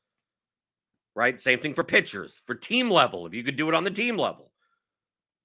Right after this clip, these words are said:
I want the entire team to be plus or minus ten percent. Right. Is there a strategy to do this? No, all you're doing is adding randomization. All you're doing is adding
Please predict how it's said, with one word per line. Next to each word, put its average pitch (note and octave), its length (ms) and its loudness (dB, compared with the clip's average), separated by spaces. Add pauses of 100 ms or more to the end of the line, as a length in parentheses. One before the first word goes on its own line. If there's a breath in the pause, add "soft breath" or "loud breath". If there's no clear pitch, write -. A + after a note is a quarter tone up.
(180)
I - 60 0
want F#3 160 4
the G3 80 2
entire G#3 320 10
team F3+ 280 -2
to C3 60 -6
be B2 100 -6
plus D3 240 -2
or D3+ 60 0
minus C#3 280 2
ten B2 180 0
percent. - 320 -14 (1400)
Right. F2+ 140 -10 (320)
Is G2+ 80 -10
there D#3+ 140 6
a D#3 40 -2
strategy E3+ 680 4
to A3 100 0
do A3+ 100 -4
this? A#3 180 -6
No, F3+ 200 4
all C#3+ 180 2
you're G3 100 2
doing F3 260 2
is C#3 120 -2 (100)
adding F3 480 6
randomization. D3+ 800 0 (760)
All D3+ 240 2
you're G3+ 120 0
doing E3 280 2
is B2 220 -6
adding D3+ 560 2